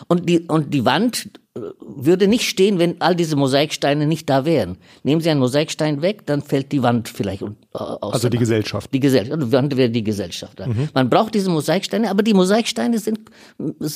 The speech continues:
Speaker 1: haben Konturen. Hm? Eine plurikulturelle Gesellschaft wäre wie ein Teppich. Hm? Da würden Sie nicht ganz genau wissen, wo der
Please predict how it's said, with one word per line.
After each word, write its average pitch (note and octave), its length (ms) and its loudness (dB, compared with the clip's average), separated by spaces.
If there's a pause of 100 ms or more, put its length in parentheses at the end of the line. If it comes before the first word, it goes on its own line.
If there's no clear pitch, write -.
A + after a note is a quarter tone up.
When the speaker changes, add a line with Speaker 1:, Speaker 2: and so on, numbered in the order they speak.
Speaker 1:
haben A3 260 0
Konturen. A#2 720 0
Hm? C4 220 -6 (560)
Eine F#3+ 180 2
plurikulturelle F3 840 2
Gesellschaft B2+ 600 -2
wäre F#3 300 2 (220)
wie D#3 160 2
ein G#3+ 120 2
Teppich. - 540 -4 (220)
Hm? A#3+ 220 -6 (280)
Da E3 180 -2
würden A#3+ 220 4
Sie A3 140 0
nicht A#3+ 200 0
ganz A#3+ 280 0
genau G3 300 0
wissen, G3 340 -2
wo G3+ 220 4
der D3 420 -2